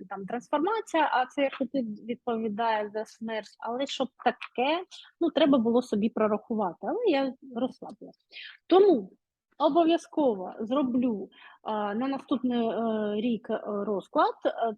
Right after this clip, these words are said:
точ-, точніше, не розклад, а прорахунок енергії року. І, е, кожен рік має свою енергію. І ви знаєте, я вже можу вам сказати, я дещо, е, подивилася, і вже не, не буде ск-, слабким, е,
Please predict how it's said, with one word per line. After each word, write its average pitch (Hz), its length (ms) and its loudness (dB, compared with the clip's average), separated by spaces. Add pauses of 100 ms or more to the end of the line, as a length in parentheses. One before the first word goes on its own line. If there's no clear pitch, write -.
точ-, 254 380 -4
точніше, 262 440 -4
не 240 140 -4
розклад, 302 500 0 (140)
а 262 180 4
прорахунок 262 1080 0
енергії 226 540 -2
року. 285 560 2 (480)
І, 269 340 6
е, 208 480 4
кожен 233 300 6
рік 220 320 0
має 208 280 0
свою 226 340 0
енергію. 330 600 4
І 262 440 0
ви 240 140 0
знаєте, 285 720 0 (340)
я 269 120 6
вже 240 240 4
можу 202 300 0
вам 190 160 -2
сказати, 254 500 0
я 247 120 4
дещо, 233 520 0
е, 214 260 0
подивилася, 359 640 0
і 240 240 0
вже 269 500 0 (340)
не, 247 360 -6 (320)
не 254 120 -2
буде 233 340 4
ск-, 208 380 0
слабким, 220 600 2
е, - 40 -6